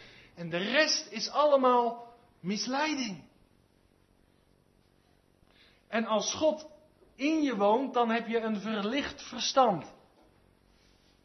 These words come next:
Ik heb het al hier eerder gezegd, dan ga je met een grote, gaat God met een grote bouwlamp door jouw denken heen.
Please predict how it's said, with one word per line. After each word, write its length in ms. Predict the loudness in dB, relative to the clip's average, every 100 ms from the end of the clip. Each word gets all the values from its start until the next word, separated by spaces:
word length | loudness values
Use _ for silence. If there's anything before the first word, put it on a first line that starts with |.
| _
Ik 80 | -8
heb 80 | -4
het 100 | 0
al 80 | 0
hier 220 | 2 2
eerder 180 | 2 4
gezegd, 240 | 4 4
dan 100 | 4
ga 180 | 6 6
je 100 | 6
met 140 | 2
een 80 | 2
grote, 380 | 8 8 8 2
gaat 200 | -4 -4
God 200 | -4 -4
met 120 | -4
een 60 | -4
grote 340 | -2 -2 -2
bouwlamp 520 | 6 6 8 2 0
door 140 | -2 2
jouw 180 | 2
denken 380 | 4 2 2 2
heen. 340 | 2 2 -2